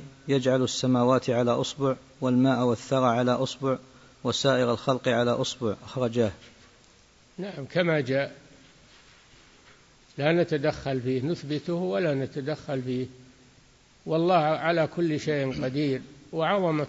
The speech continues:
Speaker 2: الله لا يحاط بها. نعم.
Speaker 1: ولمسلم عن ابن عمر رضي الله عنهما مرفوعا:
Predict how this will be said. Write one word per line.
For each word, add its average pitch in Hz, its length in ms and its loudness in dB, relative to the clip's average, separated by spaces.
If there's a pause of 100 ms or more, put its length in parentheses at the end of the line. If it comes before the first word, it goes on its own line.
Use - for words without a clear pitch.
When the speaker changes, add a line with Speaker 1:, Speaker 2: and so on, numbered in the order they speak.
Speaker 2:
الله 156 300 0
لا 151 180 4
يحاط 143 480 0
بها. 131 500 -4 (1200)
نعم. 127 180 -2 (1500)
Speaker 1:
ولمسلم 147 640 4
عن 139 120 6
ابن 127 160 4
عمر 139 320 4
رضي 127 260 2
الله 123 320 2
عنهما 131 380 4
مرفوعا: 117 640 0